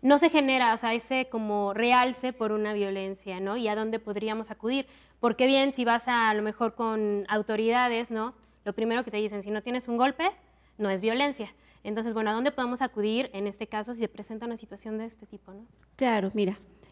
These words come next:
Speaker 2: este, te voy a contestar con un ejemplo, con un ejemplo que, este, digamos que se llegó a dar en lo que es el municipio. Eh, la chica precisamente va violentada, una violencia de noviazgo,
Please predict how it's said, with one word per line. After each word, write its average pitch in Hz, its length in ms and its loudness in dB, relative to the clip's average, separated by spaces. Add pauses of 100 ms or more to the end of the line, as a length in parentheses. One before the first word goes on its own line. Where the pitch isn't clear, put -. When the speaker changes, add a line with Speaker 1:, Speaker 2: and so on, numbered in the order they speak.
(220)
Speaker 2:
este, 226 680 4
te - 160 2
voy 254 180 6
a 277 480 4 (180)
contestar 226 440 0
con 247 140 2
un 233 80 0
ejemplo, 233 540 2 (440)
con 208 160 -6
un 226 180 -2
ejemplo 233 640 -2
que, 196 240 -2
este, 180 680 -8 (440)
digamos 240 400 2
que 269 80 -6
se 233 140 -4
llegó 196 220 0
a 202 120 2
dar 196 380 0
en 196 200 -2
lo 196 100 -4
que 202 80 -6
es 196 100 -8
el 208 60 -4
municipio. 247 540 -4 (640)
Eh, 220 200 0
la 220 240 0
chica 254 300 -4
precisamente 240 600 -4
va 214 240 0
violentada, 202 640 -2
una 240 140 -2
violencia 202 500 -2
de 196 120 -2
noviazgo, 196 540 -2